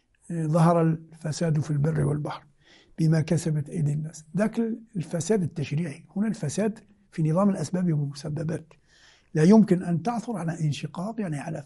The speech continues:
فساد. إذن هذه الآلهة التي أعطيناها ثبوتات ادعائية خرطي في هويتها،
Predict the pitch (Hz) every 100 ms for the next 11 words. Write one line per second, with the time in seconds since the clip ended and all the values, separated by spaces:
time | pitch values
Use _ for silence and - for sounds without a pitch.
0 | - 151 - 175 _ - _ _ _ _
1 | - 170 185 160 196 190 180 160 - 175
2 | 165 139 127 - - _ _ _ 165 156
3 | 165 175 175 - 170 160 - 233 233 226
4 | 220 190 214 226 233 269 _ _ - 156
5 | 160 170 185 233 - - 196 147 165 156
6 | 180 208 254 247 - 165 135 165 147 147
7 | 185 - 170 147 160 190 220 180 165 254